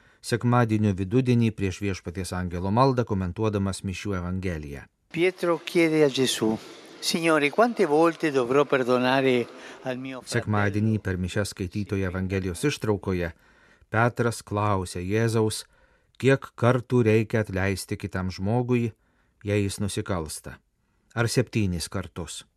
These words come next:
Speaker 1: Biblijoje skaičius septyni reiškia pilnatvę, tad Petras mano, kad pasiryžimas atleisti septynis kartus yra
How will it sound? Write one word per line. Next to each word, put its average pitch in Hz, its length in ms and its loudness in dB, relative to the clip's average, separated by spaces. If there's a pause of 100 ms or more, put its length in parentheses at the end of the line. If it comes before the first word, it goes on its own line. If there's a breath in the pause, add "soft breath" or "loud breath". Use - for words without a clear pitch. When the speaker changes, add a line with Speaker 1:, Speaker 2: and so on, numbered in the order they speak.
(760)
Speaker 1:
Biblijoje 110 500 4
skaičius 95 420 -4
septyni 123 420 0
reiškia 117 360 2
pilnatvę, 127 640 0 (400 soft breath)
tad - 200 0
Petras 110 400 2
mano, 117 320 2
kad 104 220 -4
pasiryžimas 104 640 0
atleisti 113 640 2
septynis 101 500 -4
kartus 107 460 -2
yra 131 220 2